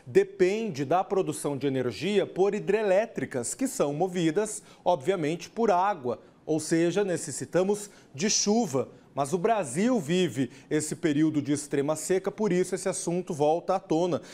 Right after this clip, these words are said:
Inclusive, nesta semana, o ministro de Minas e Energia, Alexandre Silveira, disse que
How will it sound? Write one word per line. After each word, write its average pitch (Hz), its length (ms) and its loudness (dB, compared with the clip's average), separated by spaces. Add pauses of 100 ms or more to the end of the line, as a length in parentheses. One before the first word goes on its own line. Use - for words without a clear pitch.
(100)
Inclusive, 160 640 2
nesta 175 500 0
semana, 175 540 0 (260)
o 143 60 0
ministro 165 540 2
de 139 120 -2
Minas 156 420 0
e 151 40 4
Energia, 151 760 2 (180)
Alexandre 156 680 2
Silveira, 156 680 2
disse 180 400 0
que 196 440 2